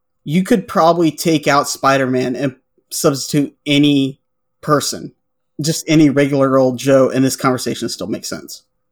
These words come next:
So I, I think the same thing happens in, uh, another, another comic book he wrote, which is, uh,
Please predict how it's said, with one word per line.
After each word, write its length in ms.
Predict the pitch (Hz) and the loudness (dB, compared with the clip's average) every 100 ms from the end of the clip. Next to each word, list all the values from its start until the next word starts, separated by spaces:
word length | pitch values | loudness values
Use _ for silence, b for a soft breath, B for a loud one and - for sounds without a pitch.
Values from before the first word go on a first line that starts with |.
| _ | _
So 800 | - - 160 139 135 131 123 - _ _ _ _ | -8 0 4 4 4 0 -4 -12 _ _ _ _
I, 180 | 143 156 139 | -2 -2 2
I 120 | 156 | 0
think 240 | 156 196 | 2 -2
the 80 | 185 | 0
same 260 | 156 165 156 | -2 -2 -2
thing 220 | 165 151 | -2 -6
happens 580 | 156 143 - 139 135 - | -4 -6 -4 -4 -4 -6
in, 400 | 135 131 127 123 | -6 -4 -4 -6
uh, 320 | 120 127 131 - | -8 -14 -16 -10
another, 680 | 139 143 151 143 135 131 - _ _ _ _ | -2 2 4 2 0 -4 -14 _ _ _ _
another 380 | 143 147 151 151 | 2 4 4 2
comic 400 | 151 135 127 120 | 0 0 0 0
book 200 | 131 127 | -2 -2
he 120 | 131 | 0
wrote, 380 | 123 127 123 113 | 2 4 4 2
which 240 | 127 123 | -4 -2
is, 260 | 123 120 123 | -2 -2 -4
uh, 280 | 101 131 | -8 -8